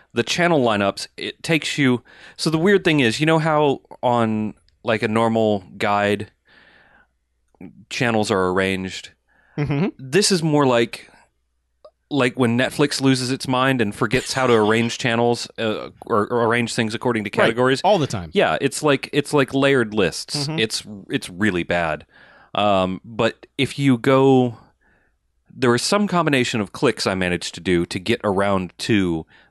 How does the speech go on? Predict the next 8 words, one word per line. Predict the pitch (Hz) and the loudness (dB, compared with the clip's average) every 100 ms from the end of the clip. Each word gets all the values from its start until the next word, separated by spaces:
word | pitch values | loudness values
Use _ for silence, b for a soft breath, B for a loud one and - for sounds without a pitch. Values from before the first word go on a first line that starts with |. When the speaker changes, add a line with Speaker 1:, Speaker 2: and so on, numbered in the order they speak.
| b | b
Speaker 1:
the | 101 | -4
actual | 101 101 - 98 92 90 90 95 | -2 -4 0 0 2 0 -4 -10
normal | 107 98 101 95 90 | -8 -2 0 0 -2
guide | 82 95 92 85 | -2 -2 -2 -4
listing | 87 85 - 78 78 | -6 -6 -6 -8 -8
style. | - 78 71 - - _ B B B B - | -6 -4 -4 -10 -16 _ B B B B -20
But | 120 110 107 | -6 -4 0
then | 117 110 107 | 0 2 0